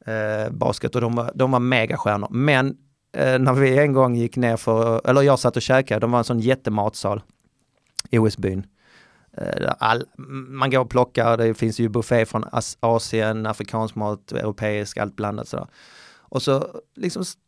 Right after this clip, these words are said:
då var det, blev det vardagsmat att det var stora stjärnor så. Men helt plötsligt så är det så, börjar andra utövare gå fram och fota vid trappan. Då är det Carl Lewis som kommer gående ner för trappan. På den tiden då var han, eh,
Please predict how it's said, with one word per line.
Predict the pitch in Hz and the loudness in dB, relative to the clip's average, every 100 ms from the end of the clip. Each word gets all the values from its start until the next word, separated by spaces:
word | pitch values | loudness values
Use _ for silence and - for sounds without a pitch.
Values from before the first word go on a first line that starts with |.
| _ _ | _ _
då | 170 | -2
var | 165 | 2
det, | 156 160 | 2 2
blev | 170 190 151 | 0 0 0
det | |
vardagsmat | 143 226 220 127 127 117 | 2 2 2 0 0 -2
att | - | 0
det | 120 | -2
var | 120 120 110 110 | 0 2 2 -4
stora | - 120 107 | -2 2 2
stjärnor | - 110 110 | 2 0 0
så. | 98 - - | -4 -8 -4
Men | 113 | -4
helt | 127 - 135 | -2 -4 -4
plötsligt | 151 151 123 | -2 -4 -4
så | 131 | -2
är | 127 | -2
det | 117 | -4
så, | - | -8
börjar | 107 117 113 113 - _ - | -2 2 2 2 -4 _ -4
andra | 180 151 120 123 123 - _ _ | 2 2 2 2 0 -2 _ _
utövare | 147 151 147 120 113 | 2 4 4 4 4
gå | 120 | 0
fram | 117 131 | -2 -2
och | 107 | -2
fota | - 135 - 107 | -2 -4 -2 -6
vid | 107 110 104 | -4 -4 -6
trappan. | - 131 - - - _ _ _ _ _ | 0 -2 0 -10 -10 _ _ _ _ _
Då | |
är | 123 | 2
det | 117 | 2
Carl | - 110 | 2 4
Lewis | 117 107 107 | 4 2 0
som | - 107 | -4 -8
kommer | 101 | -8
gående | 104 107 104 95 | -2 -2 -2 -4
ner | 95 | -8
för | - | -10
trappan. | - 95 - - _ _ _ | -8 -8 -10 -20 _ _ _
På | 113 | -4
den | 120 | -2
tiden | 113 120 107 107 | -2 -2 -2 -2
då | |
var | 110 104 | -2 -4
han, | 104 101 95 | -4 -4 -6
eh, | 92 92 | -6 -8